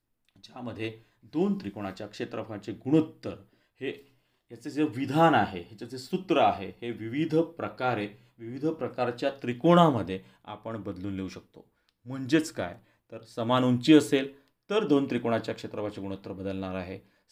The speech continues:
समान पाया असेल अशा त्रिकोणाच्या क्षेत्रफळाचे गुणोत्तर उंचीच्या प्रमाणात असणार आहे. आणि जर उंची आणि पाया दोन्ही समान असेल तर दोन्ही त्रिकोणाचे क्षेत्रफळ हे समान असतात,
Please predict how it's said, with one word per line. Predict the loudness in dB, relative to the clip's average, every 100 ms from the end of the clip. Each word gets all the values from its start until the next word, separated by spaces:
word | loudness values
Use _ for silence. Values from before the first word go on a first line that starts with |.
| -6
समान | 4 6 6
पाया | 6 6 10 12
असेल | 10 6 2 0 -8 _ _ -18
अशा | -2 0
त्रिकोणाच्या | 2 2 0 0
क्षेत्रफळाचे | -2 -2 -2 0 -2
गुणोत्तर | -4 -6 -4 -4 -4 -10 _ _
उंचीच्या | -6 -2 2 4
प्रमाणात | 4 2 0 -2
असणार | -8 -8 -8
आहे. | -8 -8 -12 -14 _ _
आणि | -12 -6
जर | -2
उंची | 0 0 2
आणि | 2 2
पाया | -2 -4 -2
दोन्ही | 0 4 4
समान | 6 6 6
असेल | 4 2 -4 -6 -8 _ _
तर | -16
दोन्ही | -14 -8 -8
त्रिकोणाचे | -6 -10 -10 -10 -12
क्षेत्रफळ | -16 -18 -16 -14
हे | -14
समान | -10 -8 -4 -6
असतात, | -4 -4